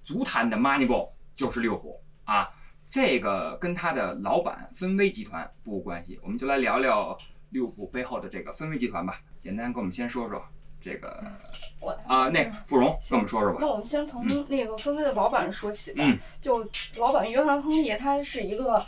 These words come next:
Speaker 2: 呃，是一个体育迷，他家有一个大农场，然后他一开始继承了家里的这个，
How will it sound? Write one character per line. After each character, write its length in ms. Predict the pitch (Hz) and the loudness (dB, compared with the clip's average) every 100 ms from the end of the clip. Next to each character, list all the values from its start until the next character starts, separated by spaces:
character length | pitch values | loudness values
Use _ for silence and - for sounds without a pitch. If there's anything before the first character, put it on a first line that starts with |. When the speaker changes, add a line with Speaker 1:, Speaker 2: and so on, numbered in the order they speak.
| - - | -4 -6
Speaker 2:
呃， 360 | 202 202 175 - | 0 0 0 -2
是 160 | - | -2
一 60 | 233 | 2
个 80 | 262 | 0
体 180 | - - | 0 -4
育 140 | 226 | -6
迷， 240 | 165 - - - - | -6 -8 -12 -14 -10
他 160 | 269 | -8
家 280 | 262 262 254 | 0 2 4
有 200 | 233 - | 4 0
一 100 | 208 | -2
个 100 | 214 | 0
大 220 | 226 208 | 4 4
农 220 | 202 202 | 2 -2
场， 280 | 262 - 180 | -4 -6 -4
然 180 | 170 214 | -2 -2
后 120 | 240 | -4
他 160 | 240 254 | -4 -2
一 60 | |
开 120 | 254 254 | 2 2
始 160 | - | 0
继 220 | 202 240 | -4 -8
承 180 | 208 - | -8 -4
了 160 | 220 214 | -4 -2
家 220 | 240 240 | 2 2
里 100 | 202 | 2
的 120 | 160 | -2
这 120 | 220 | -2
个， 180 | 202 185 | 0 0